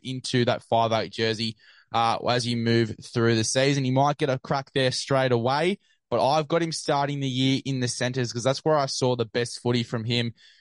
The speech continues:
uh, in that under nineteens Origin game and in Cup football. His best footy that I've seen from him so far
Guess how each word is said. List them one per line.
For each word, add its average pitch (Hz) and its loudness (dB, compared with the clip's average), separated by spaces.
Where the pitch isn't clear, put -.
uh, 120 0
in 135 -2
that 131 0
under 127 0
nineteens 123 4
Origin 127 2
game 120 0
and 120 0
in 113 -4
Cup - -4
football. 110 0
His 117 -6
best 143 0
footy 147 2
that 131 4
I've 143 2
seen 156 0
from 143 0
him 139 4
so 131 2
far 127 0